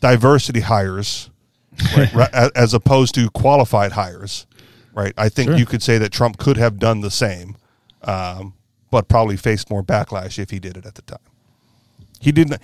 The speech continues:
Speaker 1: he could have drained the swamp, right? He
Speaker 2: Oh,
Speaker 1: could have
Speaker 2: yeah.
Speaker 1: put
Speaker 2: He, he
Speaker 1: anybody he wanted in those positions if they were remotely qualified or even not remotely qualified, just a yes man for Trump, right?
Speaker 2: Right,
Speaker 1: And people would have
Speaker 2: right.
Speaker 1: been upset,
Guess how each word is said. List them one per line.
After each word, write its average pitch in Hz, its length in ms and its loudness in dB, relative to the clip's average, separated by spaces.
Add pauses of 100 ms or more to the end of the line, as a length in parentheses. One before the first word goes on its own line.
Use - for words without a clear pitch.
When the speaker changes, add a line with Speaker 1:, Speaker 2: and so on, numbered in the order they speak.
Speaker 1:
he 170 160 -2
could 196 220 2
have 143 120 2
drained 131 320 2
the 107 40 0
swamp, - 540 -6 (520)
right? 101 160 -8
He - 80 -16
Speaker 2:
Oh, 190 140 4
Speaker 1:
could 185 100 4
have - 20 4
Speaker 2:
yeah. 180 80 2
Speaker 1:
put 151 120 2
Speaker 2:
He, 135 80 0
he - 40 -14
Speaker 1:
anybody 180 560 2
he 156 120 2
wanted 143 380 2
in 123 100 -2
those 123 180 2
positions 110 560 -2
if 107 80 -4
they 120 140 0
were 123 200 0 (220)
remotely 196 800 2
qualified 104 800 0 (440)
or 160 160 0
even 190 420 0
not 208 300 2
remotely 104 400 2
qualified, 101 460 -2
just - 200 -2
a 131 60 2
yes 170 400 0
man 160 240 0
for 120 140 -4
Trump, 104 480 -8 (580)
right? 104 240 -4 (180)
Speaker 2:
Right, 139 160 2
Speaker 1:
And 98 80 0
people 156 260 4
would 139 120 6
have 123 60 2
Speaker 2:
right. 110 60 -4
Speaker 1:
been 127 120 2
upset, - 640 -2